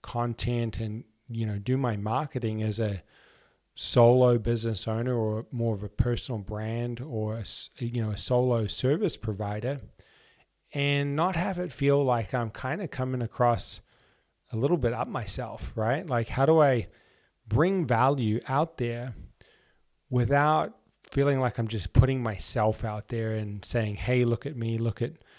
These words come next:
you know, this is what I wanna talk about,' and trying to sort of seek attention?" And so I, we thought it was a fantastic question and something that was worth covering. So in today's episode,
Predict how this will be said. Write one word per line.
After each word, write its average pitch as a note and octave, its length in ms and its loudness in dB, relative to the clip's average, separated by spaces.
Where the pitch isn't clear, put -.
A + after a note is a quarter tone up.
you A#2+ 120 -2
know, A2 220 0
this G#2+ 320 0
is G#2+ 160 0
what A2+ 140 2
I A2 60 4
wanna A2 220 0
talk A2 320 2
about,' G#2+ 460 -6
and G2+ 240 -6
trying A#2+ 380 2
to B2 360 -4
sort - 380 4
of G#2+ 80 2
seek - 380 -2
attention?" A#2+ 600 -4
And B2 640 0
so D3 260 6
I, D3+ 160 6
we D#3+ 160 6
thought E3+ 220 6
it - 20 6
was C#3 140 4
a A2+ 60 0
fantastic C3+ 840 -2
question C#3+ 480 0
and B2+ 160 -4
something B2 380 0
that A2+ 180 -2
was A2 180 -2
worth A2+ 480 2
covering. D3+ 500 2
So A#2+ 280 2
in A2+ 120 -2
today's B2+ 760 2
episode, A2+ 680 -2